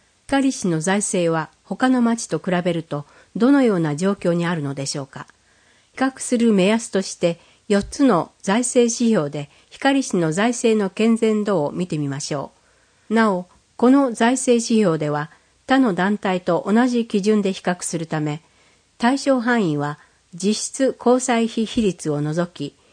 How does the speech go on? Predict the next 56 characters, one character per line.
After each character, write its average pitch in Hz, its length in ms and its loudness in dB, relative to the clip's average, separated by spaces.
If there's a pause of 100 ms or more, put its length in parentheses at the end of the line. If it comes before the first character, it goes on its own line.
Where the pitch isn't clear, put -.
(120)
普 - 100 -20
通 285 220 0
会 254 260 0
計 156 220 0
に 147 240 -2
統 190 180 0
一 180 100 -6
さ - 180 -4
れ 165 100 -2
て 165 120 -6
い 147 120 -2
ま 143 140 -2
す。 - 260 -12 (760)
な 208 180 2
お、 170 140 -4 (200)
普 - 120 -14
通 285 200 -2
会 285 220 0
計 175 200 -2
と 151 180 -4
は 147 180 -6 (300)
一 185 200 -4
般 269 220 0
会 247 240 0
計 151 260 -4
に 151 240 -4 (200)
特 208 240 0
別 277 200 -2
会 233 260 0
計 151 220 -4
の 147 140 -2
一 151 240 -2
部 190 180 2
を 147 80 -2
加 185 260 0
え 175 60 -2
た 147 120 -6
も 143 120 -4
の 139 120 -4
で、 143 200 -8 (380)
光 254 360 0
市 185 200 -8
で 156 100 -2
は 151 240 -4 (180)
母 220 160 4
園 277 200 0 (140)
特 202 200 0
別 269 220 0
会 247 240 0
計 143 200 -4
が 160 280 -6
加 170 100 0
わ 156 220 0
り 143 120 -4
ま 143 140 -6
す。 - 300 -14